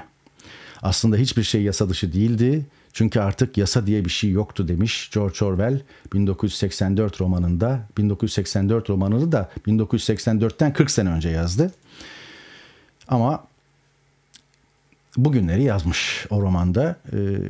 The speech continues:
şu anda da tümüyle Türkiye'yi anlatıyor bu laf.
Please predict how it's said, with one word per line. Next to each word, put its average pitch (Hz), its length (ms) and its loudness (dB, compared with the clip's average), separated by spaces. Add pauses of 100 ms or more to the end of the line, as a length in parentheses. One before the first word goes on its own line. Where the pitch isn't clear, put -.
(180)
şu - 160 -2
anda 92 240 0
da 127 260 -2
tümüyle 110 400 0
Türkiye'yi 95 520 -2
anlatıyor 95 520 0
bu 95 100 0
laf. - 340 -4